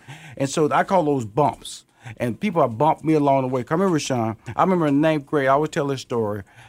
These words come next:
I was a really talented student in eighth grade. I was just tired of being smart. I just started, just tired of running in that group. And when I went to the ninth grade, I,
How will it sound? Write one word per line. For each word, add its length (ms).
I 120
was 160
a 20
really 220
talented 420
student 320
in 80
eighth 120
grade. 140
I 40
was 80
just 160
tired 240
of 80
being 180
smart. 460
I 100
just 200
started, 420
just 180
tired 240
of 80
running 300
in 80
that 180
group. 240
And 80
when 60
I 60
went 160
to 60
the 60
ninth 260
grade, 340
I, 140